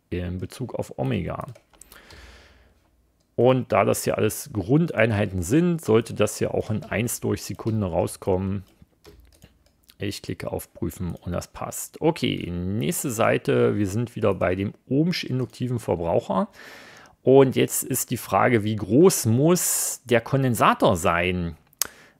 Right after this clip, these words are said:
Ähm, eben war ja nach der Reaktanz des Kondensators gefragt, jetzt ist nach dem Kondensator direkt gefragt, und zwar in Mikrohenry. Und jetzt kann man eben sagen, hier das X C, das, was hier unten ich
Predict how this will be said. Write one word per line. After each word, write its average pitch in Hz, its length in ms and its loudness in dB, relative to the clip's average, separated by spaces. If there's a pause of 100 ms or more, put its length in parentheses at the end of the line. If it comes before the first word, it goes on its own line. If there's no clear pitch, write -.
Ähm, 107 500 0
eben 147 280 2
war 110 140 4
ja 127 120 2
nach 113 220 0
der 98 260 2
Reaktanz 131 680 -2
des - 180 -4
Kondensators 143 680 -2
gefragt, 113 500 -2
jetzt - 160 -8
ist - 160 -8
nach 107 140 -4
dem 113 160 -6
Kondensator 107 600 -2
direkt 107 260 -2
gefragt, 117 540 0
und 120 200 -4
zwar 117 260 -4
in 123 100 -2
Mikrohenry. 87 640 -4 (520)
Und 131 140 2
jetzt 156 160 0
kann 170 120 4
man 170 160 2
eben 139 200 0
sagen, 117 320 2
hier 120 120 0
das 113 220 0
X - 300 -4
C, 156 420 2 (480)
das, - 220 -2
was - 400 -4
hier 113 180 0
unten 120 540 0
ich - 420 -6